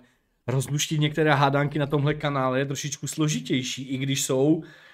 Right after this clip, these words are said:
schované a za každou rozluštěnou hádanku na tomhle kanále je jistá odměna, kterou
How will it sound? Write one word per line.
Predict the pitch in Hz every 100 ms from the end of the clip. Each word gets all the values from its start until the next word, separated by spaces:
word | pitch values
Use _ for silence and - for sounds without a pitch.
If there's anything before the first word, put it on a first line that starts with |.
| _ -
schované | - - 170 151 151 139 113 123 185 226 -
a | 127 127 131
za | 127 143
každou | 156 147 147 151
rozluštěnou | 147 139 147 - 151 147
hádanku | 147 139 139 139 147
na |
tomhle | 143 143 143
kanále | 139 147 139 139 123 104 135 170 _ _ _ _ _ _ _ -
je | 127 131 131 160
jistá | 156 147 - 139
odměna, | 139 151 139 151 127 113 147
kterou | 151 135 135 135 135 139